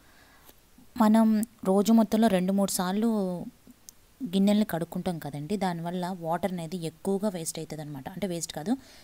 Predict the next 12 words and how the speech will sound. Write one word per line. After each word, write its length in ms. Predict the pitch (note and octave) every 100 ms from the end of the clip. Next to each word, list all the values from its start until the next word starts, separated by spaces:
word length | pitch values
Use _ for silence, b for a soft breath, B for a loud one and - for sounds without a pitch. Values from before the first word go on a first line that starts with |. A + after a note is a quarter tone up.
| b G3+
మనం 140 | G#3+ F#3
ఎక్కువగా 260 | - G#3 A3+ F3
యూజ్ 280 | G3+ G3+ G3
చేస్తాం 300 | F3 - E3+
మనకి 180 | D#3 D#3
తెలియకుండానే. 680 | D#3+ D#3+ F3 F3+ E3+ D3+ D3+ b b b b -
So 80 | B3+ A3 A3+ F#3+ - _ A3+
డిష్ 220 | G3 -
వాషర్లో 320 | A#3 A#3+ A#3
వేయడం 280 | G#3+ F3 F#3
వల్ల 180 | F3+ F3+ E3
ఏంటంటే 400 | D3+ C#3 C#3+ F3+